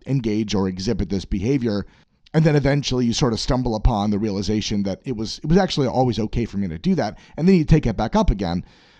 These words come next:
But the alternative is you sort of, like, uh, uh, exhibit the behavior with liberality and is, "Oh, sure, man, just do it, just do it.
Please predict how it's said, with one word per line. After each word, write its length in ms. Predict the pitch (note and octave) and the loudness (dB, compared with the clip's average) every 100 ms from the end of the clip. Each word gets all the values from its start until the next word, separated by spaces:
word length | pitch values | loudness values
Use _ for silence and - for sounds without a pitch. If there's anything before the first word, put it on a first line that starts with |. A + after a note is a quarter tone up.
| - - | -8 0
But 260 | F3 D#3+ | 0 2
the 140 | D#3 D3+ | 2 2
alternative 680 | D#3 - B3 C4+ D3+ C#3 | 2 0 2 4 2 0
is 320 | C3+ D3+ D3 E3+ | 0 -2 -2 0
you 100 | E3 | 2
sort 200 | A3+ F#3 | 4 2
of, 80 | |
like, 300 | D#3 C3+ - - _ _ _ - | 2 -2 -4 -10 _ _ _ -12
uh, 260 | C#3+ - - _ - | -12 -12 -18 _ -12
uh, 160 | C#3+ C3 - | -10 -10 -2
exhibit 600 | D#3+ C#3 A#2+ G3 F#3 - | -2 0 0 2 2 0
the 80 | |
behavior 480 | C#3 D3 A#2+ F3+ D#3 | 0 2 2 2 2
with 160 | D3 C#3 | 0 0
liberality 580 | E3+ C3+ C#3+ D#3 D3 C#3+ | -2 2 4 4 4 0
and 100 | C3 | -2
is, 140 | A#2+ | -4
"Oh, 200 | E3 A3+ | 0 0
sure, 320 | F#3+ - A#3 A#3+ | 0 -2 -4 -2
man, 300 | G3 F#3+ F#3 | -2 -2 -2
just 220 | F#3+ C3 | -2 -2
do 200 | G#3 A#3 | -2 -2
it, 100 | D#3+ | -2
just 220 | F3 - | -4 -2
do 160 | A#3 | -2
it. 120 | A#3 | -2